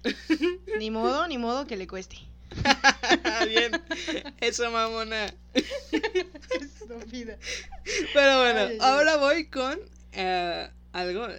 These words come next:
Speaker 1: que sí me interesa, que ya es como que tiene estas dos, eh, connotaciones, cien-,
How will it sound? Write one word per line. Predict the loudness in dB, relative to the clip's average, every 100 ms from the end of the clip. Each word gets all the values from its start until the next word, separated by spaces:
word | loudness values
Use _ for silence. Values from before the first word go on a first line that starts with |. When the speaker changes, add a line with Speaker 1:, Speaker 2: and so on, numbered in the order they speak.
| -16 -18
Speaker 1:
que | -12
sí | -10 -10
me | -10
interesa, | -10 -8 -10 -10 -12
que | -14
ya | -12 -10 -10
es | -10 -14
como | -14 -16 -16 -14 -10
que | -6
tiene | -6 -6
estas | -6 -6
dos, | -4 -6 -8 -10
eh, | -12 -12
connotaciones, | -10 -10 -10 -12 -12 -10
cien-, | -10